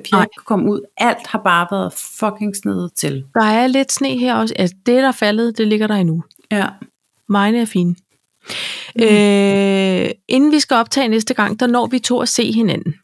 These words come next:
Speaker 1: Ja!
Speaker 2: Men inden vi skal optage næste gang, så har vi fået en konge i Danmark.
Speaker 1: Det er rigtigt, Paj.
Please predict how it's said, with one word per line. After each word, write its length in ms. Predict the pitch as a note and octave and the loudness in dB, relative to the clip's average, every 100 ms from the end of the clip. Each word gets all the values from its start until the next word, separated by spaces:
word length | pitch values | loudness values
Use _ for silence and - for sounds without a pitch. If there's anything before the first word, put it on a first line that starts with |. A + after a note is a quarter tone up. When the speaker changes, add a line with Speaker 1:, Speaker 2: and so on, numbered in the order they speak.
| _ _ _ F3+ | _ _ _ 2
Speaker 1:
Ja! 160 | - - - - _ _ _ - | 2 0 -4 -14 _ _ _ 0
Speaker 2:
Men 420 | G3+ G3 F#3+ F#3 - | 4 4 4 0 0
inden 280 | A3 A3+ C4 | 2 2 2
vi 80 | C4+ | -2
skal 320 | - A#3 G#3 - | 0 -2 -2 -2
optage 420 | G3+ F#3+ A#3 - | -2 -2 -2 0
næste 300 | F#3+ F3+ - | 0 -2 -4
gang, 220 | F3+ F3 - _ _ _ _ _ - | -6 -6 -10 _ _ _ _ _ -12
så 380 | - - G3 G#3 - - | -8 -4 -4 -4 -10 -16
har 160 | - | -10
vi 100 | G#3 | -6
fået 240 | G3+ - F#3 | -4 0 0
en 80 | G#3 | 0
konge 320 | - E3+ F#3 G3+ _ _ _ - | -2 -2 -2 -6 _ _ _ -8
i 40 | |
Danmark. 320 | - E3+ F#3 G3 _ _ _ _ _ _ _ _ - | -4 -2 -4 -10 _ _ _ _ _ _ _ _ -10
Speaker 1:
Det 60 | C#3 | -10
er 140 | C3+ | -8
rigtigt, 320 | B2+ - C#3 | -12 -14 -18
Paj. 180 | - D#3 | -8 -8